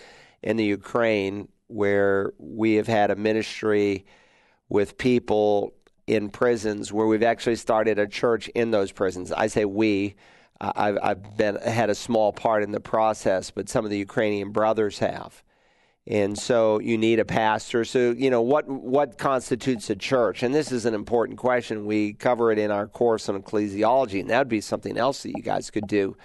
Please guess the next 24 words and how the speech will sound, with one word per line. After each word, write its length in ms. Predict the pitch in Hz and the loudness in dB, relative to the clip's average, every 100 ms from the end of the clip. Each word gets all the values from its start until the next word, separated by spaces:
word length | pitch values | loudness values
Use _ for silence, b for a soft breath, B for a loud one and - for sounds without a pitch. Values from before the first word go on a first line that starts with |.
| B B B B B | B B B B B
You 100 | 98 | -4
might 160 | 95 98 | -2 0
want 140 | 101 | 0
to 60 | 98 | 0
take 320 | 98 104 104 | 0 0 2
a, 40 | 104 107 104 - 104 | 0 2 0 -2 -2
a 40 | 95 | -4
course 540 | - - 120 117 104 | -4 0 2 2 0
from 200 | - 110 | -4 -2
the 120 | 104 | 0
Institute 420 | 107 - - 117 101 | -2 -4 -4 -2 -2
of 60 | |
Biblical 380 | 104 104 104 117 | -2 -2 -4 -10
Studies. 600 | - - 127 107 - - - B B B B B | -8 -2 0 -2 -8 -18 -20 B B B B B
But 240 | - 107 104 | -2 0 2
what 180 | 135 135 | 0 0
constitutes 600 | 135 131 - 110 123 107 | 0 0 -2 -2 -2 -2
a 80 | |
church? 320 | 101 131 110 - | 0 0 0 0
A 60 | |
Bible 340 | 98 101 117 123 | -2 0 0 0
study? 300 | - 127 117 | 0 0 2
Not 240 | 127 135 | 2 2
really. 580 | 120 135 113 92 101 123 | 2 4 4 2 -4 -6